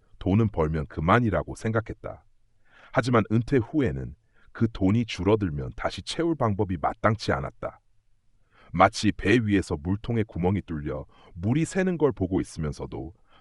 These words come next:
바다 한가운데라 그 구멍을 막을 재료가 없는 상황 같았다. 통장 숫자가 조금씩 깎여나가는 속도보다 더 무서운 건 그걸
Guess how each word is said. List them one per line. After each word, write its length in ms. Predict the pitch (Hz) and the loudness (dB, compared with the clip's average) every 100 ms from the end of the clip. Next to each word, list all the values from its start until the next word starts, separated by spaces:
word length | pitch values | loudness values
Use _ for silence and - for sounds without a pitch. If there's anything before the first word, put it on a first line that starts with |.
| - | -6
바다 340 | - 87 107 | 4 6 8
한가운데라 800 | 101 143 127 110 85 78 73 110 110 | 6 4 4 4 2 0 0 -2 -6
그 140 | 95 | -8
구멍을 400 | - 90 101 98 | -2 0 2 2
막을 300 | 80 76 82 | 0 -2 -4
재료가 400 | - 87 92 95 - | -4 0 0 0 0
없는 380 | 78 87 113 | -2 0 0
상황 300 | 110 98 85 | 0 -2 -2
같았다. 600 | 76 - - _ - - _ _ _ - | -4 -8 -10 _ -12 -12 _ _ _ -2
통장 380 | 160 165 131 107 | 0 6 6 6
숫자가 460 | 113 - 92 73 - | 0 0 2 0 -2
조금씩 500 | 127 131 117 107 - | -2 0 -2 -2 4
깎여나가는 600 | 113 - 135 107 95 85 | 4 4 2 2 2 0
속도보다 720 | - 117 120 80 - - - _ - | -4 -4 -4 -4 -6 -6 -8 _ -4
더 180 | - 90 | 4 4
무서운 480 | 73 104 139 107 78 | 4 0 2 2 0
건 260 | 64 60 - _ _ _ _ - | -6 -10 -16 _ _ _ _ -10
그걸 340 | - 92 87 | -2 4 4